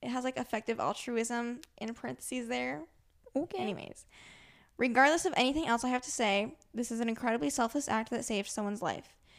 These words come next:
Speaker 1: I started dating Kevin in April. We met through a mutual friend, and we've been living together in a new city for the past two months. We are very happy together and share the same group of local friends. He is very smart and charismatic, but sometimes he thinks about things a little too logically and doesn't understand people's emotional reactions.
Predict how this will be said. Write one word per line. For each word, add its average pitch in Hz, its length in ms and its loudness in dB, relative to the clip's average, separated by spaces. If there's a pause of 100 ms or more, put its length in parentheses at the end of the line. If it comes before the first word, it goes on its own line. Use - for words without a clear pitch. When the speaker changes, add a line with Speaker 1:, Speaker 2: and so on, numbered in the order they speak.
(680)
Speaker 1:
I - 80 2
started 277 260 4
dating 247 280 4
Kevin 240 260 0
in 269 180 -2
April. 208 640 2
We 226 100 -2
met 220 180 0
through 247 140 0
a 233 40 2
mutual 233 280 2
friend, 226 300 2
and 220 100 0
we've 220 160 0
been 220 160 2
living 214 240 2
together 220 320 2
in 220 60 2
a 214 80 0
new 208 160 0
city 214 240 0
for 214 120 -4
the 214 60 -2
past 214 360 -4
two 220 100 -4
months. - 340 -6
We 233 80 -4
are 196 60 -2
very 220 200 4
happy 262 220 0
together 226 380 2
and 226 240 -2
share 220 200 -2
the 214 80 -2
same 214 220 -2
group 208 140 -4
of 208 160 -10
local 208 200 -4
friends. 247 500 0 (580)
He 254 140 2
is 233 100 4
very 226 220 6
smart 233 280 2
and 220 80 -2
charismatic, 254 560 2
but - 80 -4
sometimes 226 440 -2
he 233 60 -2
thinks 220 280 -4
about 214 320 2
things 220 220 -2
a 240 60 -6
little 208 180 -2
too 226 140 -6
logically 214 480 -2
and 208 120 -4
doesn't 208 200 -2
understand 214 460 -4
people's 208 320 -6
emotional 208 460 -6
reactions. - 760 -8